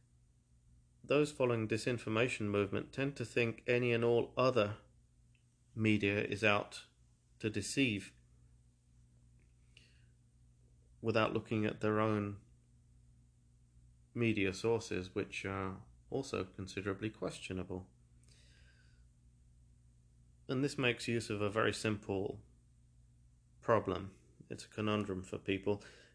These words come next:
It's much easier to say that we know something than to admit we don't properly understand something, that we have an incomplete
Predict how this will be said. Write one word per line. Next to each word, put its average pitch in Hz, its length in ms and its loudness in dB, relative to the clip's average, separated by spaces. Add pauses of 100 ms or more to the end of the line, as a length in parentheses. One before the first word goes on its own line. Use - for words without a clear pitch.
(120)
It's - 280 -4
much 139 300 0
easier 139 300 4
to 117 160 -4
say 127 360 2
that 113 180 0
we 104 120 -2
know 127 260 4
something 104 640 -2 (1120)
than 117 260 6
to 113 140 0
admit 113 380 0
we 110 140 -2
don't 110 340 0
properly 107 360 0
understand 104 600 0
something, 95 540 -6
that 104 140 -2
we 104 100 -2
have 110 200 -2
an 107 80 0
incomplete 107 960 -4